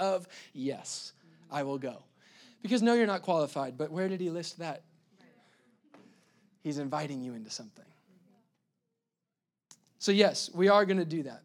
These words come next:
but that's not what we're talking about today. I wanna talk about not where you need to go. I wanna talk to you about where you are.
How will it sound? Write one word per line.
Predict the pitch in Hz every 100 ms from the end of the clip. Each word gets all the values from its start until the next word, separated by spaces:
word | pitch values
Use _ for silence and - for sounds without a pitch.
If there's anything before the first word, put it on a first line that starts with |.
| 165
but | 175 - _ -
that's | 175
not | 208
what | 202 180
we're |
talking | 175 156 147
about | 113 110
today. | 110 98 - _ _ _ _ _ _ _ _ _ _ _ _ _ -
I | 226
wanna | 262
talk | 226 220
about | 208 190 160
not | 196 208 -
where | 185 185
you | 170
need | 156 135
to |
go. | 127 143 113 123 _ _ -
I | 202
wanna | 190
talk | 151 160 151 -
to | 143
you | 127 123
about | 120 123 135
where | 120 113 - _ _ -
you | 139
are. | 123